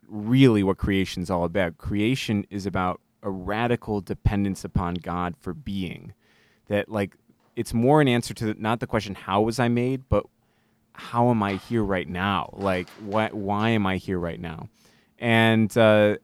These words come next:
and so that, uh, that question is much more interesting and much more fascinating, that, like, um, that I am radically dependent upon God for being, that every moment of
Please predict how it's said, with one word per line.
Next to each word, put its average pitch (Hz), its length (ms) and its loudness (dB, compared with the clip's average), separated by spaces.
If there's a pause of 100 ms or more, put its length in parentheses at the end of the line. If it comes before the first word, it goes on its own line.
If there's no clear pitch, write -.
and 113 240 2
so 113 220 4
that, 117 260 2 (180)
uh, 107 360 2 (460)
that 120 260 2
question 107 480 0
is 95 140 -4
much 107 200 -2
more 98 80 -4
interesting 95 420 -6
and 87 80 -6
much 92 280 -4
more 90 460 -4
fascinating, 85 580 -6
that, 85 180 -8
like, 90 260 -6 (520)
um, 90 480 0 (720)
that 110 220 0
I 98 180 0
am 113 240 2
radically 104 540 -2
dependent 104 420 0
upon 92 220 -4
God 87 320 -8
for 98 120 -10
being, 85 280 -10
that 90 260 -6
every 120 340 0
moment 104 440 0
of 92 160 -6